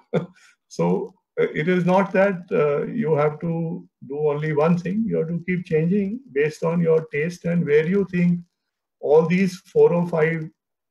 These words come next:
traits and skills that I'm talking about,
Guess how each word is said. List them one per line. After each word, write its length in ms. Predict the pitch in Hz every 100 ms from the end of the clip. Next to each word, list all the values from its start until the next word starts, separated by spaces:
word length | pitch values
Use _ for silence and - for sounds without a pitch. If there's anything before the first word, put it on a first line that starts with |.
| _
traits 560 | - 139 160 160 - - -
and 320 | 135 139 135 _ _ _ _ _ _
skills 420 | - 156 165 156
that 180 | 151 151
I'm 180 | 151
talking 360 | 147 123 - 156
about, 360 | 151 151 151